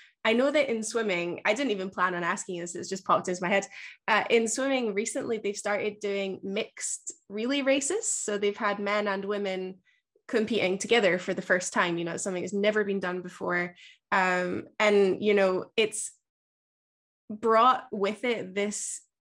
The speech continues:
aspect of being more tactical, like you said, because depending on where you're putting a person in that race, who they're racing against, you know, is gonna change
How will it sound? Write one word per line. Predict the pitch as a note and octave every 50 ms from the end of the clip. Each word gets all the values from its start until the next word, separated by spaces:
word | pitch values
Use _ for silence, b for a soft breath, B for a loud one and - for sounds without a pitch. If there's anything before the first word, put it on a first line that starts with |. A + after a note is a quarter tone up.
| _ _ _
aspect | G3+ G3+ G#3+ G#3 - - G#3 G#3 -
of | G#3 F#3+ F#3 F#3+ - - -
being | - A3 G3+ G3 G3+ G#3 G#3
more | G3 F#3+ G3+
tactical, | G3 - F#3+ - - - - - - - - C4+ C#4 C4+
like | A3+ F#3+ F3+ - -
you | G3+ G3+
said, | - - F#3+ G3 A#3 A#3+ - -
because | G#3 G#3 - G3 F3+ F#3 F#3 B B B B B B -
depending | - - B3 B3 B3 A#3+
on | G#3+ G#3+
where | G#3+ A3+ A#3
you're | G3+ G3 G3
putting | - - B3+ B3 A3+ G#3 G3+ G3 F#3+ F#3+ - b b b b _ -
a | G#3+
person | - - A#3 G#3+ A3 A3+ - A3+ G#3
in | G3+ F#3+ F#3
that | F3 E3+ - - G3
race, | B3 C#4+ D4+ A#3 F#3 F3+ G3 - -
who | - - A#3 G#3+
they're | G#3+ G#3+ G#3
racing | - G3 G3 G3+ - - F#3 F3+
against, | F3 F3 - C4 C4+ B3+ A3 G#3+ G#3+ - - -
you | F#3+
know, | F#3 F3+ F3+ F3+
is | F3+ F#3 F3+
gonna | - G#3 F#3+ F3+ F3
change | F3+ - - A3+ G3 F#3 F#3 F3+ F3+ F3 - -